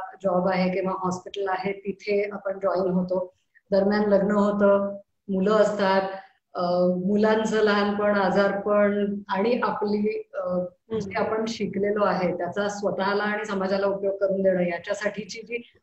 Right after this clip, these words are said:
Speaker 1: ओढाताण असते सगळ्यांचीच होते, ती तुझी
Speaker 2: सगळ्यांची.
Speaker 1: कशी झालेली दिसते आहे. पण एका certain स्टेजला तू ठरवलंस की येस, आता हॉस्पिटलचा जो काही, अ, बांधलेला job आहे तो न करता आपण आपला,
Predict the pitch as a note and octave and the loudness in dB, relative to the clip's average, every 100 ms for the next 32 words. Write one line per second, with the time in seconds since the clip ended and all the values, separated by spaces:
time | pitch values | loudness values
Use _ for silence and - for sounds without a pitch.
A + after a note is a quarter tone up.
0 | - G#3+ G#3 B3+ A#3 G#3 F3+ F#3+ F3+ F3+ | 0 4 4 4 2 0 0 0 0 0
1 | A#3 B3 C4+ C#4 - G#3 G3 G#3 A#3 G#3 | 0 2 2 0 -2 -2 -2 -4 -2 -2
2 | G#3 A3 G3+ G3+ A3+ G#3 F#3+ F#3+ G3 G3 | 0 -2 -2 -4 -2 0 2 2 0 -2
3 | F#3+ F#3+ G3+ F3+ B3 - A#3 - - G#3 | -4 0 0 2 -2 -4 -14 -14 -8 -2
4 | G3+ A#3+ - A3 G#3+ C4 C4+ - A#3 A3+ | 0 0 0 0 2 4 2 2 2 2
5 | A3+ A#3+ A#3 G3 G3 G3+ G3+ G#3+ G#3 F3+ | 0 -2 -2 0 2 0 -2 -2 0 0
6 | F3+ F#3+ G3 F#3+ - G3 G#3 G#3+ G#3 G#3 | 0 -2 0 0 -2 -4 -4 -4 -4 -2
7 | G3+ A3 A3 - - _ - F#3 F3 F3+ | -2 0 0 -2 -14 _ -8 -2 0 2
8 | F3+ F3+ F3 G3 F#3+ G3 A3 A#3 A3+ G#3 | 2 0 2 2 2 2 2 2 0 2
9 | F#3+ F#3+ E3+ E3 D3+ F#3+ F#3 G3+ G#3+ G3 | 0 0 -2 -2 -4 -4 -2 -2 0 -2
10 | F3 G3 - - G3 - - _ - G3 | 0 -4 -4 -4 -6 -6 -14 _ -6 -4
11 | F#3 - A3 A3+ | -4 -4 0 4